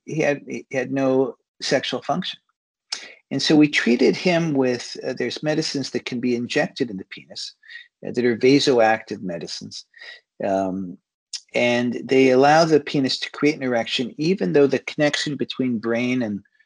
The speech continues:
the penis is gone, as with spinal cord injury. And so they often get very good erections. The guy comes back to the office, you know, after we've taught him how to do this.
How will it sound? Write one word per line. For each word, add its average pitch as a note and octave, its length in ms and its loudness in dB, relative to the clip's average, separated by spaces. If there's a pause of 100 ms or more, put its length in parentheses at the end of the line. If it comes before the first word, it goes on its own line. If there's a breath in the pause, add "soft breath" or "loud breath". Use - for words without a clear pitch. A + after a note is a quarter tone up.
(120)
the - 80 -6
penis A#2+ 460 -2
is - 360 -4
gone, G2 320 -2 (340)
as G2 240 -4
with G#2 100 -4
spinal G2 400 -6
cord - 260 -8
injury. D2 320 -14 (680 loud breath)
And A#2+ 180 -4
so C#3+ 180 4
they E3 220 6
often D3 320 2
get A#2+ 300 -2
very C3+ 220 4
good B2+ 180 2
erections. F#2 520 -6
The A#2+ 80 -8
guy C3+ 220 0
comes D3+ 260 -8
back A2+ 320 -2
to - 100 -10
the G#2+ 120 0
office, G2 560 -2 (280)
you A#2 140 -8
know, F#2+ 100 -6
after G2+ 240 -6
we've G2 120 -6
taught G#2+ 260 -4
him G#2+ 80 -4
how G2 140 -2
to F#2 80 0
do F2+ 200 2
this. E2+ 260 -4